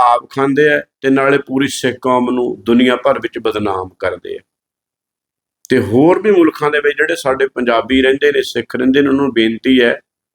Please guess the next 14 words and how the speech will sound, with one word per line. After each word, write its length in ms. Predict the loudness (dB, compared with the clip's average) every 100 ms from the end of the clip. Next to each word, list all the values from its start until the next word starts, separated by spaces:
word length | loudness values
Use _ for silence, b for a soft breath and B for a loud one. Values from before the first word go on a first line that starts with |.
| _ _ _ _ _ -2
ਵੀ 140 | 0
ਇਹ 180 | 2 0 0
ਖੋਤੇ 680 | 0 0 2 2 2 0 -10 _ _ _ _ _ _ -6
ਜਿਵੇਂ 220 | 2 2 2
ਛਿੱਤਰ 400 | -2 -4 -4 -4
ਖਾ 240 | -2 0 2
ਰਹੇ 200 | 2 0
ਨੇ, 120 | -2
ਕੌਮ 280 | -4 -6 -4
ਦੀ 60 | -4
ਬਦਨਾਮੀ 480 | -6 -6 -10 -10 -10
ਕਰ 220 | -2 -2 0
ਰਹੇ 160 | 0
ਨੇ, 140 | -2